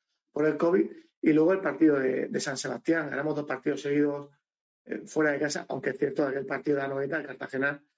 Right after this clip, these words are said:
no estuvo bien y no, no lo mereció ganar, lo ganó por, por errores infantiles de los defensas del, del equipo de Xavi Alonso, ¿no? Pero bueno, agarrarnos un poco a eso y, y a ver si el equipo, que yo creo que sí, en casa va a seguir manteniendo este,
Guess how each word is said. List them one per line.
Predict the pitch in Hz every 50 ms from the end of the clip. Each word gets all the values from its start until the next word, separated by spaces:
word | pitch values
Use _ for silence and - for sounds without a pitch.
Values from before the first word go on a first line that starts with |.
| _ _ _ _ -
no | - 147 151
estuvo | 143 147 - 160 147 143
bien | 135 143 151 170
y | 165
no, | 156 143 139 131 120 113
no | 131 143 151
lo | 151 147
mereció | 147 135 127 131 135 127 120
ganar, | 120 120 135 147 135 131
lo | 131 131
ganó | - 123 131 127 135
por, | 139 131 135 135 - _ _ _ _ _ _ _ _ _
por | - 131 135 - - 143
errores | 143 143 147 143 143 147 147
infantiles | 139 139 135 131 127 147 147 151 147
de | 160
los | 151 143
defensas | 135 127 - 147 139 139 147 - -
del, | 135 131 127 - - - - _ _ _ _ _ _ _ _ _ _ _ -
del | - 135 135 131 131
equipo | 131 143 151 147 147
de | 139 131
Xavi | - 156 143 131
Alonso, | 127 139 160 165 160 - 131
¿no? | 143 180 202 202 - _ _ _ _
Pero | - 147 151
bueno, | 160 175 175 165 165 -
agarrarnos | - 147 143 143 143 156 165 175 175 175
un | 175 170
poco | 175 175 160 170 165
a | 165
eso | 165 165 - 196 185 175
y, | 156 147 - -
y | - - 131
a | 131 139
ver | 147 151 - - _ _ _ _ - - _ _ _ _ _ -
si | - 151
el | 143
equipo, | 139 131 147 147 143 160 165 - - - -
que | - 131
yo | 131 135 135
creo | 143 143
que | 139 143 139
sí, | - 156 151 160 - -
en | 170 151
casa | 131 - - - - 151 160 151 - _ _ _ _ _ _ _ -
va | - 139 143 135
a | 135
seguir | - - 151 160 160 147
manteniendo | 143 131 131 135 - 139 135 135 135 135 139
este, | 135 135 - 131 131 131 131 127 123 - - -